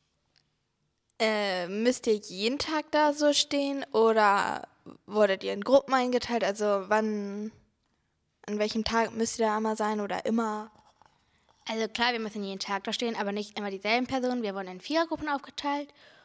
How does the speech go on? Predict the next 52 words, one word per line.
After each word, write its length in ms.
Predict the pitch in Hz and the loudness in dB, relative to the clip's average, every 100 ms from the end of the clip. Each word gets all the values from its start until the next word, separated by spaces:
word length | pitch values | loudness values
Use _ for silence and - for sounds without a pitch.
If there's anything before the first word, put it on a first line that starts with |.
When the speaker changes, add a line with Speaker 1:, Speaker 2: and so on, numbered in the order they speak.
| _ _ _ - | _ _ _ -4
Speaker 2:
Und 400 | 226 220 214 202 | 0 0 -2 -6
ja, 180 | 185 | -6
es 100 | 185 | -6
ist 100 | 185 | -6
halt 180 | 220 208 | -6 -2
jeden 180 | 226 202 | -4 -4
Tag 200 | 208 - | -6 -8
wer 160 | 180 208 | -8 -6
anders. 300 | 208 208 208 | -4 -4 -6
Und 100 | 190 | -8
wenn 120 | 190 | -8
man 160 | 185 | -8
mal 180 | 180 175 - | -10 -12 -8
krank 340 | - 254 254 | -2 -2 -2
ist, 180 | 269 254 | -6 -6
kann 120 | - | -4
man 140 | 214 202 | -4 -2
sagen, 220 | 208 202 | -4 -4
"Ey, 400 | 220 226 226 214 208 | -2 0 0 -2 -2
du, 220 | 240 226 | 0 0
kannst 300 | 233 220 208 | -2 -6 -4
du 40 | |
nicht 180 | 233 226 | -4 -2
heute 120 | 226 | -4
für 60 | 226 | -4
mich 140 | 226 | -4
machen, 260 | 240 220 220 | -4 -4 -4
weil 300 | 196 180 202 - - _ | -2 -4 -8 -14 -20 _
ich 120 | - - | -18 -6
kann 220 | 247 226 | -2 0
heute, 140 | 226 - _ - | -2 -4 _ -8
also 340 | 190 185 180 226 - | -6 -6 -10 -14 -16
ich 160 | - | -10
bin 160 | - 214 | -4 -2
halt 120 | 202 | -2
zu 80 | - | 4
Hause, 240 | 240 233 | 4 4
mir 140 | 220 196 | 0 -4
geht's 200 | 196 - | -6 -8
schlecht 400 | - 208 - - | -8 -8 -10 -4
so." 220 | 269 269 - - - _ _ | -2 -2 -6 -20 -20 _ _
Oder 320 | 233 226 214 | 0 2 2
wenn 140 | 208 208 | 0 -2
man 100 | 202 | -4
jetzt 200 | 196 - | -6 -6
zum 100 | 214 | -6
Beispiel 240 | 202 214 | -6 -4
erste, 180 | 226 220 | -6 -6
zweite 280 | - 226 226 | -6 -6 -6
einen 80 | 202 | -6
Fall 320 | - 190 220 | -6 -6 -4
hat, 240 | 240 - | -6 -6